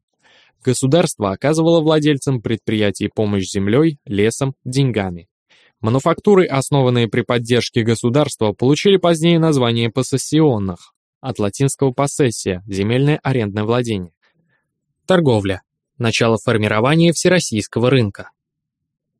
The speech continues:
В семнадцатом веке возросли роль и значение купечества в жизни страны.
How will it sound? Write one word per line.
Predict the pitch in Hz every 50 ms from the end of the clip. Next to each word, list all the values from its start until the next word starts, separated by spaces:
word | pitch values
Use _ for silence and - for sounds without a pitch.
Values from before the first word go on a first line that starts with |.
| _ _ _ _
В | - -
семнадцатом | - 117 113 117 120 120 113 - - - 120 120
веке | 131 165 160 - - 101
возросли | 95 104 104 107 110 120 120 - 151 143 131
роль | 117 123 139 143 131 -
и | 131
значение | 113 101 113 110 110 - - 120 117 117 117 110
купечества | - 131 127 - 170 160 - - 107 - - - 98
в | 90
жизни | 95 101 98 92 101 104
страны. | - - - 120 123 120 104 87